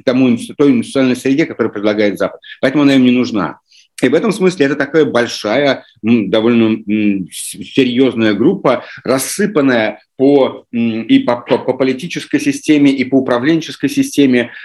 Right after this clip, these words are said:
А, м, э, и они не только, это не только силовики по, по,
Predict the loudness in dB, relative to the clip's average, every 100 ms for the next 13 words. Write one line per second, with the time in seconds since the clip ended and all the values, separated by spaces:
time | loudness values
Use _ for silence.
0 | -12 -4 0 0 -2 -2 -2 -2 0 0
1 | 4 4 4 4 2 0 2 0 0 -2
2 | -2 -2 -2 2 4 4 2 0 -2 -2
3 | -2 0 2 4 6 4 -2